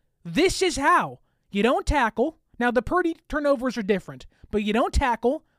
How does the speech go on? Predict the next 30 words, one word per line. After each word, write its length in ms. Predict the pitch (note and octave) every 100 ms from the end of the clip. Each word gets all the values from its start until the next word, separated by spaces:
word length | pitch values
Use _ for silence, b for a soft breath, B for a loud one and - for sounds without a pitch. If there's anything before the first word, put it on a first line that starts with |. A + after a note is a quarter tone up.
| _ _ -
you 80 | G#3+
can't 280 | C#4+ D#4
stop 300 | - D4+ D4+
a 40 | -
team 180 | C#4 C#4
on 100 | D4+
the 80 |
ground, 460 | B3+ G#3 E3 G3+ C#4 _ _ _ _ -
and 140 | A#3
you 100 | B3
turn 300 | - - C4
the 80 | C#4
ball 340 | G3+ A3 A3
over 240 | A3 G3 G#3
in 80 | G3
the 60 |
red 200 | F#3+ F#3+
zone. 220 | D3+ A#2+ _ _
Like, 160 | F#3 D#3+
that's, 360 | A3+ C4+ - - _ _
it's 220 | - A#3+ -
been 260 | D4 B3+ - _
five, 420 | C#4 B3+ C4+ C#4 G3+ _ G3+
four 220 | B3+ C#4
games 420 | G#3 A3 C4 A3+
now 200 | F3+ F3+
where 180 | F#3 F#3
it's 160 | F3+ -
crushed 440 | - - - -
them 260 | F3 D#3